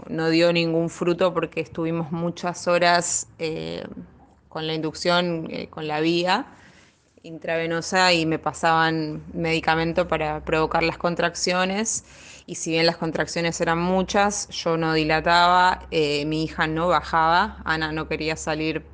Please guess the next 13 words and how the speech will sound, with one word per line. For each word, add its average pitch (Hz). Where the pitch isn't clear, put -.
digamos, 160
eso -
es 160
lo 156
que, -
lo 151
que 156
suelen 160
decirnos, 175
no 165
quería 170
salir. 208
Eh, 151